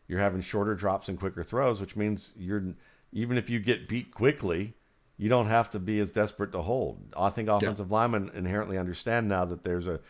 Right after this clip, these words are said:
Speaker 1: there's a quicker window of when the ball's getting out. Um, so as, and as a result of, and also that the guys are mobile enough that they don't have to be as desperate about that. We have fewer,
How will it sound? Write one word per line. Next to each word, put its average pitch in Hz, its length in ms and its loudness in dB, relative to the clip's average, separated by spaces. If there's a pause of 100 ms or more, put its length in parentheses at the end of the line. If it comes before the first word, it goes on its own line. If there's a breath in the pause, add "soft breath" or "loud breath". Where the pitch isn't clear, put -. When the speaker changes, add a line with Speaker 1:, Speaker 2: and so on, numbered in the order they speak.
(300 soft breath)
Speaker 1:
there's 90 160 -2
a 87 80 0
quicker 113 480 2
window 98 500 4
of 82 140 -2
when 95 160 -4
the 92 80 -2
ball's 98 340 4
getting 90 320 -2
out. 117 320 0 (380 soft breath)
Um, 85 440 -4
so 98 280 0
as, 92 180 -2
and 95 320 -2
as 92 160 -4
a 95 40 -4
result 90 460 -2
of, 101 240 -6
and 101 120 0
also 107 340 0
that 95 160 -6
the 95 80 -6
guys 98 280 0
are 90 80 -2
mobile 107 460 4
enough 82 420 0 (420 soft breath)
that 87 140 -6
they 107 140 4
don't 110 180 2
have 101 260 0
to - 60 -10
be 92 200 -2
as 82 140 0
desperate 87 600 0
about 65 320 -4
that. 60 220 -10
We 101 160 0
have 107 260 0
fewer, 110 600 0